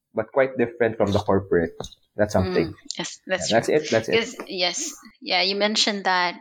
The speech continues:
Speaker 2: um, because in the corporate, all you need to do is just make sure that the,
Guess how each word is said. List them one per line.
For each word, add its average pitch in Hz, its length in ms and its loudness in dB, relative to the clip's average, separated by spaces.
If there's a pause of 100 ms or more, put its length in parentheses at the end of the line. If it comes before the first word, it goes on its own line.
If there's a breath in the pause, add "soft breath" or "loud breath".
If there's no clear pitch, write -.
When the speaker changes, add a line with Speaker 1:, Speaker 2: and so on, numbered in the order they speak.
(140)
Speaker 2:
um, 175 580 2
because 220 200 2
in 240 140 -2
the 233 100 0
corporate, 254 460 2
all 233 160 2
you 240 80 0
need 220 180 0
to 208 60 -2
do 185 240 2
is 185 340 0
just - 220 -2
make 185 160 0
sure 208 300 2
that 190 260 -2 (560 loud breath)
the, 180 720 6